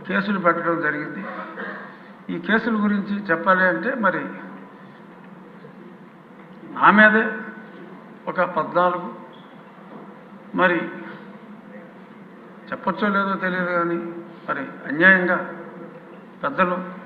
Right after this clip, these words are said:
శాసనసభాపతి గారి మీద ఒక పదహారో, పద్దెనిమిదో, అలా ఎంతోమంది మీద, మరి లోకేష్ గారి మీద ఆయన యువగలం అని వెళ్తూ ఉంటే, ఇలా రకరకాలుగా కొన్ని వేల కేసులు అన్యాయంగా బనాయించడం జరిగింది.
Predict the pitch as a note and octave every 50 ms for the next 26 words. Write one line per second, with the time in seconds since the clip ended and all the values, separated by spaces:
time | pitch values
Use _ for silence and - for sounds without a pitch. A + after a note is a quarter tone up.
0 | - - - - - D3 D3+ D#3+ F3+ F3+ F3+ E3+ E3+ F3 E3 F3 F3 F3 E3+ E3+
1 | E3+ E3+ E3+ E3 D#3+ D#3+ D#3+ E3 D#3+ D#3 D3 C3+ C3 A#2+ B2 C3+ C#3+ D3+ D3+ D#3+
2 | D#3 D#3 D#3+ D3 D3 C#3+ C3+ - D#3 D3+ D3+ D3 D#3 F3+ - D#3+ D3 F3 G3 G3
3 | F3 D#3+ F3 F#3+ - B3+ B3+ B3 A#3+ A#3 A3 G#3+ G#3 G3+ F#3 F3 F3+ F#3 F#3 -
4 | - - - - - - - - - - - - - - - - D3+ D#3+ D#3+ D#3+
5 | D3+ D3+ C#3+ C#3 C#3 C#3 C3+ C3+ - - D#3 E3+ E3 F#3+ G3 F#3 E3 F3 F3+ F3
6 | E3+ E3+ E3+ E3+ D#3+ E3 D#3+ E3 - - - - - - - - - - - -
7 | - - D#3+ D#3 E3 E3 D#3+ E3 E3+ E3 F3+ F3 F3 E3 E3 E3 E3 D#3+ D#3 D3
8 | C#3+ E3+ E3 D#3 D#3 - - E3 D3 - - - - - - - - - - -
9 | F3+ F#3+ G3 F3 E3 D#3+ - - A3+ A#3 A#3 A3+ A3+ A3+ A3 A3 A3 G#3+ G#3 F3
10 | E3+ F#3+ - - - - - - - - - - - - F#3+ F#3+ F#3+ F3+ D#3+ F3+
11 | G#3 A#3+ A#3+ A#3+ A#3+ A3 G#3 G#3 G#3 G#3+ G#3 F#3 E3 D#3+ F#3 G#3+ A3 A3 G#3+ G#3+
12 | G#3+ G3+ E3 C#3+ - - - - - - D3 D#3+ E3+ F#3 F#3+ F#3+ F#3 F3+ F#3 F#3
13 | F3+ D#3+ C#3 C#3+ C#3+ D3 D#3 E3 E3 E3+ -